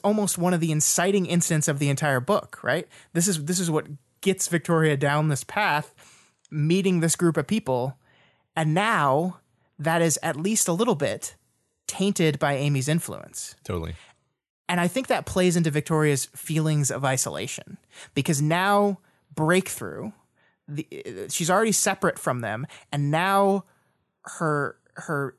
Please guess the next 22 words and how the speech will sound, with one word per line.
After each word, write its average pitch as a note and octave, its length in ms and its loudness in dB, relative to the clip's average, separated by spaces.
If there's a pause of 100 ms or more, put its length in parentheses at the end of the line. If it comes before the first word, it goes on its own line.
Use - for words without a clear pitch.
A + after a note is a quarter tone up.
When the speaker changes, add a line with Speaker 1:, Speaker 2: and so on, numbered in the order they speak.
Speaker 1:
interaction E3+ 680 0
with C#3 200 -2
them, C3 300 -2
her, B2+ 480 -8 (260)
her, C3+ 320 -10 (960)
the D3+ 240 -8
team G3+ 440 0
aspect, E3 600 0
the B2 100 -8
friendship, F3+ 760 0 (340)
everything A3 400 2
that's F#3 160 -2
happened D#3+ 320 0
with D3 220 -2
all E3 200 4
these D#3+ 220 0
people C3 540 -8 (880)
is D#3+ 280 -2
tainted - 560 -2 (500)
because C#3 600 0 (220)
she - 220 -6
knows D#3+ 640 2